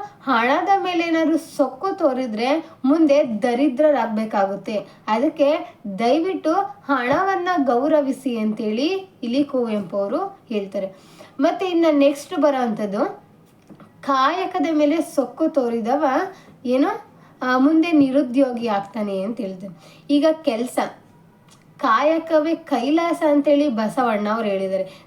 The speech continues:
ನಾವೇನು ಮಾಡ್ತಿದ್ದೇವೋ ಕೆಲ್ಸ, ಅದ್ರಲ್ಲೇ ದೇವರನ್ನ ಕಾಣ್ಬೇಕು. ನಾವ್ ಕೆಲ್ಸ ಮಾಡ್ಬೇಕು, ಕೆಲ್ಸದ್ ತಕ್ಕನಾಗಿ ನಮ್ಗೆ ಏನು ಸಂಬಳ ಬರುತ್ತೆ, ಆ ಸಂಬಳದಿಂದ ನಾವು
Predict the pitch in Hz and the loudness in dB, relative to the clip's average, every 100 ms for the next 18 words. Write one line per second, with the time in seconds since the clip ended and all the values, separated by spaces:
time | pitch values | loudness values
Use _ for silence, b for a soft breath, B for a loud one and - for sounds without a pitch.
0 | 220 233 233 240 285 339 339 254 240 294 | -4 -4 -2 0 2 2 2 2 2 -2
1 | 349 330 320 311 233 247 - 269 330 B | -4 -2 -2 -2 -4 -4 -2 -2 -2 B
2 | B 220 226 240 320 339 285 233 233 262 | B -2 -2 0 0 0 -2 0 0 2
3 | 269 254 233 233 196 190 175 208 185 175 | 0 0 -4 -4 -4 -6 -8 -6 -6 -8
4 | - _ _ B B 214 214 214 214 - | -16 _ _ B B -4 -4 -2 -4 0
5 | 330 359 349 330 320 - 254 339 - - | 2 2 2 2 2 2 2 0 -2 -14
6 | - 254 269 370 370 320 320 311 - 302 | -4 -4 -2 -4 -2 -2 0 -4 -6 -2
7 | 294 294 311 415 415 - 262 269 277 302 | 2 2 0 -4 -8 -6 0 4 4 4
8 | 277 277 277 262 214 254 330 311 294 262 | 4 4 0 -4 0 2 2 4 2 2
9 | 262 294 311 - - 240 233 240 247 302 | 0 -2 -4 -12 -6 -6 -4 -4 0 0
10 | 294 294 285 277 277 269 320 359 - | 2 2 2 2 2 2 0 -4 -8